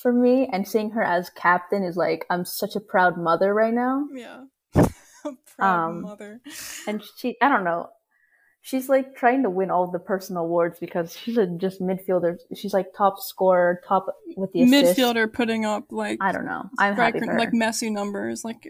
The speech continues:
Speaker 2: absolutely bizarre stuff.
Speaker 1: Yeah.
Speaker 2: Um,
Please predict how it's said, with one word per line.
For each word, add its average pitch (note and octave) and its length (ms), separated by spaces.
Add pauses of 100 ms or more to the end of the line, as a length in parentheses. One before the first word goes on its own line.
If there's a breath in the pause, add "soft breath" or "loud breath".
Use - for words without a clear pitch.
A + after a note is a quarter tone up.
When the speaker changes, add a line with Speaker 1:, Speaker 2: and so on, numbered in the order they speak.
(140)
Speaker 2:
absolutely A#3 720 (220)
bizarre G#3+ 460
stuff. - 580
Speaker 1:
Yeah. G#3 440 (320)
Speaker 2:
Um, G#3 540